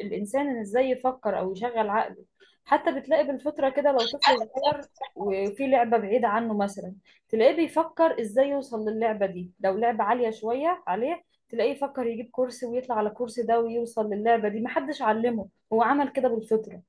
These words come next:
زي ما احنا بنتنفس مثلًا بالفطرة، هو برضو الإنسان بيفكر بالفطرة. قال لي: "هو يدرك ويتذكر ويت-، ويتأمل، وتعد الحضارة الإنسانية أعظم آثار هذا التفكير، حيث بناها الإنسان بتفكيره الخلاق".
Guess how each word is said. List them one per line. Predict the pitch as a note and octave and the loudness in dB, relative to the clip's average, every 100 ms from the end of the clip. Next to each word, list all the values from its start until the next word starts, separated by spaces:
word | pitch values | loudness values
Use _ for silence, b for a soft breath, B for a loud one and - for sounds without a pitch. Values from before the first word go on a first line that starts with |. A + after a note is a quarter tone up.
| _ _ G3+ | _ _ 2
زي | C4+ | 4
ما | C#4 | 4
احنا | C#4 B3 | 4 2
بنتنفس | A3 A3 B3+ B3+ A#3 | 2 0 -2 -2 -2
مثلًا | A#3 A#3+ A3 G3 | -2 0 -2 -2
بالفطرة، | F#3+ G#3+ C4 D4+ D#4 | -4 -2 2 2 2
هو | B3+ A#3+ | 4 4
برضو | A#3+ B3 A#3 | 6 2 0
الإنسان | - G3+ B3 C4 G#3 | -6 -4 -4 -2 -2
بيفكر | G#3 G3 C4+ - D4+ D#4 - | -4 -2 -4 0 0 0 -2
بالفطرة. | G3+ - F#3 - - _ B B B B - | -8 -4 -8 -8 -20 _ B B B B 0
قال | D#4 | 2
لي: | E4+ | 4
"هو | D#4 | 4
يدرك | B3+ C4+ C#4+ D#4+ - | 4 4 0 -2 0
ويتذكر | A3 G3+ G#3 G3+ C4+ - D4+ | 2 2 2 0 -2 0 0
ويت-، | C4 G3 F3+ G3 - | 2 0 -2 -6 -4
ويتأمل، | - F#3 G3+ G3+ A#3 C#4 E4 D#4+ _ _ _ - | 2 4 4 4 2 4 0 0 _ _ _ 0
وتعد | G#3+ G#3+ A#3 C#4+ A#3+ | 4 6 6 4 -2
الحضارة | A3 G#3+ G#3 C#4 B3 | -4 -4 0 2 2
الإنسانية | G#3+ G#3+ G#3+ A3+ C#4+ D#4 D4+ - | -2 -8 -6 -4 -4 -4 -6 -2
أعظم | C4+ C4 A3 - | 0 0 -4 -4
آثار | G3+ G3+ C#4 B3+ | -6 -2 -2 0
هذا | C4+ A3+ G#3+ | 0 2 -2
التفكير، | - G#3+ - A3 F3 F3 _ _ _ | -4 -8 -6 -6 -4 -8 _ _ _
حيث | A3 A3 G#3+ | 4 4 4
بناها | G#3 A#3 D4+ | 4 4 2
الإنسان | D4 G#3 G#3 C4+ D4 | -2 -4 -6 -4 -4
بتفكيره | B3+ G#3+ - C4 B3+ | -4 -6 -6 -4 -4
الخلاق". | - G#3 G3 F3 | -4 -6 -4 -6